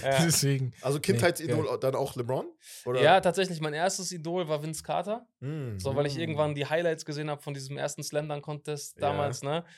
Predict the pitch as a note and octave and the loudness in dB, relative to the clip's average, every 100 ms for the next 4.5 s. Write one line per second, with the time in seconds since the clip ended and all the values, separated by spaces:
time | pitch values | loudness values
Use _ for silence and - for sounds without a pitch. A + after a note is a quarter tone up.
0 | - - B2 B2+ B2+ - D3 C3+ C3 C#3+ | -20 -8 -2 2 0 0 -4 -4 -6 -4
1 | C3+ B2 C3+ - B2+ C3+ C3+ C3 C#3+ C#3+ | -4 0 -2 0 -2 0 -2 -6 -6 -4
2 | C3+ C3+ C3 C3+ D3 C#3 C#3+ C#3+ - - | -4 -8 -6 -4 -4 0 2 2 -2 -20
3 | - B2+ C3+ C#3 C#3 C3+ D#3+ E3+ D#3+ E3 | -12 0 2 2 0 -2 -2 0 -2 -6
4 | D3 D#3+ E3 E3 F3+ | -6 -2 -2 -4 -8